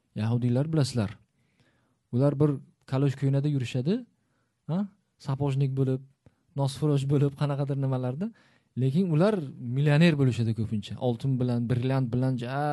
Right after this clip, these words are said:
egizni keltirishadi. Ana shu oltinlarni olgan bo'lsalar ham katta boylik qoldirib ketdilar. Qal'alar, tuyalar, uylar, bir necha sovutlar qoldirib ketdilar. Ana endi shu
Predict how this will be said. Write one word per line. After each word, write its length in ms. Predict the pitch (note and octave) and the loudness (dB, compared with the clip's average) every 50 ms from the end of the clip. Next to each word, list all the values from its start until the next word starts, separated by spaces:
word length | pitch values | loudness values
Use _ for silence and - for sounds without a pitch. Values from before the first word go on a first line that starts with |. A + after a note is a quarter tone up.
| D3 C#3+ C3+ | -2 -4 -4
egizni 420 | C3+ C3+ B2 C3 B2 A#2+ C3 B2+ | -6 -6 -4 -4 -4 -2 -4 -4
keltirishadi. 540 | A#2 C3+ B2 A#2 A#2 A2+ - A2+ G#2 G2+ F#2+ F#2 _ _ _ _ _ - - _ _ _ _ _ _ _ - | -2 -4 -4 -4 -6 -8 -8 -8 -10 -12 -12 -16 _ _ _ _ _ -20 -20 _ _ _ _ _ _ _ -6
Ana 140 | C3 C#3 D#3 | -2 0 2
shu 80 | D#3+ F#3 | 4 4
oltinlarni 500 | F3+ F3 D#3+ F#3 F3+ F3+ F3+ F3 F#3+ F#3+ | 4 4 4 4 4 6 6 4 4 4
olgan 300 | F3 E3 E3 F3+ F3 D#3 C#3+ | 4 4 4 4 4 4 6
bo'lsalar 440 | D#3 G3 F#3+ F#3+ F#3 E3+ D#3+ D#3+ E3+ | 8 8 8 8 6 4 4 4 2
ham 160 | G#3 B3 C4+ C#4 A#3+ - - _ | 2 0 -2 -4 -8 -14 -18 _
katta 500 | - - A3 A3+ - _ _ _ - A3 | -8 -6 -6 -6 -8 _ _ _ -6 -4
boylik 340 | F#3 D#3 D#3 D#3 D#3+ D#3+ D#3+ | -2 0 0 0 0 0 -2
qoldirib 340 | - C#3+ C3 B2+ C3 A2+ - | -4 -6 -6 -6 -6 -8 -10
ketdilar. 340 | A#2 G#2+ - G#2+ G2+ G#2 - - | -12 -12 -12 -12 -14 -14 -14 -12
Qal'alar, 640 | - - B2+ B2 B2 - A#2 A#2 B2 C3 C3 B2+ B2 - - - _ _ _ - | -8 -4 -4 -4 -4 -4 -6 -6 -4 -4 -4 -4 -6 -8 -12 -18 _ _ _ -6
tuyalar, 560 | - D#3 D3+ C#3 C3+ C3 C3+ C#3+ C#3+ C#3 B2 A#2 A2+ - | -2 2 2 2 2 2 2 0 0 -2 -4 -6 -8 -6
uylar, 600 | - E3 D#3+ D#3 C#3 C3+ C#3 D3+ D#3+ D#3+ D#3+ D3 B2 A#2+ - _ _ _ _ _ _ - | -2 0 2 2 2 4 4 2 2 2 2 0 -2 -6 -10 _ _ _ _ _ _ -2
bir 120 | D#3+ G3+ F#3+ F#3+ | 0 2 2 4
necha 240 | F3+ E3 - - F3 E3 | 2 2 0 -2 -4 -4
sovutlar 720 | - - - D#3 D#3+ D3+ C#3 C#3 C#3 D3 D#3+ E3 E3 D3 C3 - - _ _ _ _ _ _ _ _ - | -4 -2 2 2 4 4 2 0 0 -2 0 0 0 0 -2 -6 -12 _ _ _ _ _ _ _ _ -12
qoldirib 360 | - C3 C3+ C3 C#3 B2+ A#2 | -8 -6 -4 -2 -2 -4 -4
ketdilar. 400 | - B2 - - G#2+ G#2 G#2+ - - _ _ _ _ _ _ _ _ _ _ _ _ _ _ _ _ _ _ _ _ _ _ _ _ _ _ _ _ _ _ _ _ _ _ _ _ _ _ _ _ _ _ _ - | -4 -6 -6 -6 -8 -8 -10 -12 -16 _ _ _ _ _ _ _ _ _ _ _ _ _ _ _ _ _ _ _ _ _ _ _ _ _ _ _ _ _ _ _ _ _ _ _ _ _ _ _ _ _ _ _ 4
Ana 140 | D#3 F3+ F3+ | 4 6 6
endi 280 | F3+ E3 E3+ E3 F#3+ G3 F#3 - - _ _ _ _ _ _ - | 6 4 4 4 4 2 2 0 -6 _ _ _ _ _ _ -12
shu 220 | - - - G#3+ | -8 -2 2 2